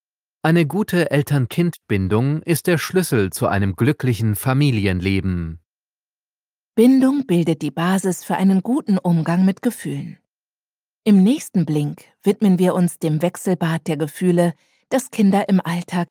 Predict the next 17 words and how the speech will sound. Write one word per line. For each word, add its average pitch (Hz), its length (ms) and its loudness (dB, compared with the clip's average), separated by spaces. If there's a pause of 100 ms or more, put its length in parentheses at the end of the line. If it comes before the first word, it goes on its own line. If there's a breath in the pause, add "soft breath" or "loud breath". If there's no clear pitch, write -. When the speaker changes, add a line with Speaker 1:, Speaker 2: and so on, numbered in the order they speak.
(120)
Speaker 2:
immer 160 280 0
wieder 160 300 0
erleben. 151 640 -4 (2250)
Speaker 1:
Blink 95 420 -2
Nummer 90 220 -2
drei: 90 520 -2 (560)
Begleitung 165 760 0
im 92 280 -2
Chaos 120 640 0
der 92 200 0
Gefühle. 98 720 -2 (1600)
Speaker 2:
Im 254 220 6
zweiten 233 480 0
Schritt - 320 -2
zur 160 220 -4
glücklichen 175 520 0
Familie 175 680 2